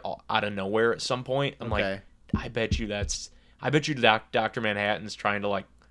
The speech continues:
Speaker 1: slum it," <laughs> you know?
Speaker 2: Oh, sure.
Speaker 1: And, like, be human again, and,
Speaker 2: Uh-huh.
Speaker 1: like, maybe that's him.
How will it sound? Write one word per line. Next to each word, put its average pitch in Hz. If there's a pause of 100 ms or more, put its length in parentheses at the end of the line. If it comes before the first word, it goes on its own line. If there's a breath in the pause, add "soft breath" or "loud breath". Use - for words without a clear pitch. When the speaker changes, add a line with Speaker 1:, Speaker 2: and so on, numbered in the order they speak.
(140)
Speaker 1:
slum 107
it," -
<laughs> -
you 160
know? 139
Speaker 2:
Oh, -
sure. 127
Speaker 1:
And, 123
like, 113
be 107
human 113
again, 156
and, 123
Speaker 2:
Uh-huh. 120
Speaker 1:
like, 110
maybe 107
that's 101
him. 107